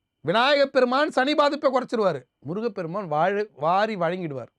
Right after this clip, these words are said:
நல்ல விஷயங்களை. புதிய தொழில் தொடக்கம்,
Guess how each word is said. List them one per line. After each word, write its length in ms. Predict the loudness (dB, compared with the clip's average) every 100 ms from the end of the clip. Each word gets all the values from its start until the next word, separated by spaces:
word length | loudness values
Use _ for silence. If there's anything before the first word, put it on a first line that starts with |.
| _ -8
நல்ல 220 | -4 -2
விஷயங்களை. 400 | -4 -8 -12 -16 _ _ _ _ _ _ _ _ _ _ _ _ _ _ _ _ _ _ _ _ _ _ _ _ _
புதிய 280 | -2 0 2
தொழில் 280 | 2 2
தொடக்கம், 580 | 2 0 2 0 -2 -6